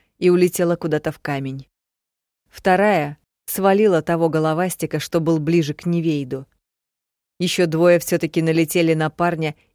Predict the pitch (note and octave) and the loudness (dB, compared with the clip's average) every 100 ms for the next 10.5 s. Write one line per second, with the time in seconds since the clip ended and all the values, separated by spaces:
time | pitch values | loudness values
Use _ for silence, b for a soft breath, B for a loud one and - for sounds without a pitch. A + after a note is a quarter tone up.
0 | - E3+ D#3 D#3 D#3 D#3 D#3+ D#3+ C#3 D#3 | -4 -2 0 0 0 -2 -2 -2 -2 -4
1 | D3 D3 D3 C#3+ - C#3+ C3 - - _ | -4 -4 -6 -10 -8 -6 -6 -8 -16 _
2 | _ _ _ _ _ _ _ F3 F3 E3 | _ _ _ _ _ _ _ 0 2 0
3 | C#3+ C#3+ E3 E3+ D#3+ D#3+ D#3 - C#3+ D3+ | -2 -2 0 0 -2 -2 -4 -6 -4 -4
4 | D3 D3+ D3 C#3+ D#3+ E3 E3 D#3 b b | -2 -4 -4 -6 -4 -2 -4 -8 b b
5 | b - E3 D#3 E3+ F3 - D#3+ - D#3 | b -4 -2 0 -2 -2 -4 -8 -8 -12
6 | - - C#3+ - C#3+ C3+ C#3 C#3 C#3+ C3 | -12 -8 -8 -6 -8 -6 -6 -6 -8 -10
7 | B2+ _ _ _ _ _ _ _ _ _ | -12 _ _ _ _ _ _ _ _ _
8 | _ _ _ - A#3 C#4+ D4 D4+ G3+ D#3+ | _ _ _ 4 6 6 4 4 4 0
9 | - _ C#4+ C#4+ A3+ G#3 D#4 B3 C4 - | -8 _ 2 4 4 4 4 6 4 4
10 | - C#4+ E4 D#4 D#3 | 0 2 2 0 -4